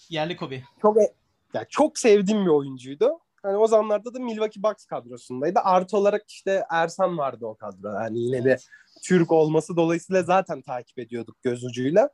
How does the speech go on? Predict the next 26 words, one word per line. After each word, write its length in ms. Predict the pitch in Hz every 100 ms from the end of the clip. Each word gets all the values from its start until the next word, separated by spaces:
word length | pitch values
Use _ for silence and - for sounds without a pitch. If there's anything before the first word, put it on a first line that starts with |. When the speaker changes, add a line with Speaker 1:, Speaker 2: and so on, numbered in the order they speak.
| _ _ _ _ _ _ _ -
Speaker 2:
Hani 180 | 220 233
bu 80 |
şekilde 440 | 294 277 202 233 285
kadroyu 460 | - 240 262 254
da 80 | 233
sevdim 300 | 247 226 185
işte. 260 | 165 151 139
Brandon 440 | 180 190 180 180
Jennings 380 | 170 170 147 -
olsun. 320 | 123 117 143
Onlar 380 | - 160 170 170
vardı. 380 | 143 117 - 160 180
Speaker 1:
<laughs> 40 | - _ _ - -
Speaker 2:
Yani 120 | 190
Speaker 1:
Harika 80 | 202
Speaker 2:
kadroyu 380 | 240 247 294 277
Speaker 1:
kadro. 140 | 320
Speaker 2:
çok 80 | 302
sevdim. 400 | - 196 262 311 _
İki 220 | 202 277
K 220 | 269 262
on 80 | 254
üçte 300 | 262 - 254
de 140 | 247 254
sürekli 420 | - 262 - 247
alıyordum. 460 | 254 262 170 247